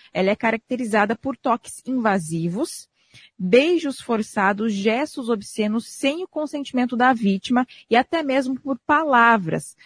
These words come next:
Não é só pelo contato físico, intimidar a vítima verbalmente também é crime. Essa pena, ela pode chegar de um ano a cinco de detenção.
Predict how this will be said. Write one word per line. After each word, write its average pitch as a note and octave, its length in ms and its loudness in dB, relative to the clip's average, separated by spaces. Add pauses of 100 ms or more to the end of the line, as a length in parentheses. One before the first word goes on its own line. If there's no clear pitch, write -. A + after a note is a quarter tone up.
(140)
Não A#3 140 2
é D4 80 0
só D#4 200 0
pelo C#4 220 -2
contato C#4 720 -4
físico, A#3+ 540 -2
intimidar A#3 640 2
a D#4 80 4
vítima A3+ 480 -2
verbalmente G3 680 0
também C4+ 560 -2
é D4 80 -4 (100)
crime. B3 480 0 (440)
Essa G3 360 0 (120)
pena, A3+ 240 2
ela A#3+ 120 0
pode G#3+ 280 -2
chegar G3 420 0 (220)
de F#3+ 120 -2
um D4+ 200 0
ano B3+ 340 -2
a A#3+ 140 0
cinco - 680 -8 (320)
de A3+ 180 0
detenção. A#3 920 0